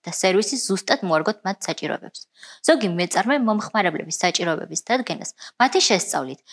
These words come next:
გამოკითხვით, ფოკუს ჯგუფის ჩატარებით და სხვა ამგვარი მეთოდებით ცდილობს. მოდით,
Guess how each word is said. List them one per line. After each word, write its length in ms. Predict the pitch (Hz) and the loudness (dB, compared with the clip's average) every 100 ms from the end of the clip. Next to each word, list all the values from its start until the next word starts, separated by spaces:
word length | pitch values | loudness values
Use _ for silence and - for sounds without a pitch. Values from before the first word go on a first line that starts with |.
| - | -2
გამოკითხვით, 680 | 180 180 170 - - 143 - - - | 2 4 2 -4 -10 -14 -14 -20 -8
ფოკუს 360 | - 233 240 277 | 2 4 4 2
ჯგუფის 380 | - 185 208 - | -2 -4 -4 -4
ჩატარებით 500 | 175 156 139 - - - | 0 0 0 -6 -20 -10
და 120 | - 370 | 2 2
სხვა 220 | - 294 | 4 2
ამგვარი 360 | 214 175 180 226 | 2 4 2 2
მეთოდებით 520 | 185 160 156 151 - | 0 -2 -4 -4 -8
ცდილობს. 400 | - - - - - _ _ _ - | -16 -12 -8 -6 -6 _ _ _ 0
მოდით, 260 | 269 381 | 4 4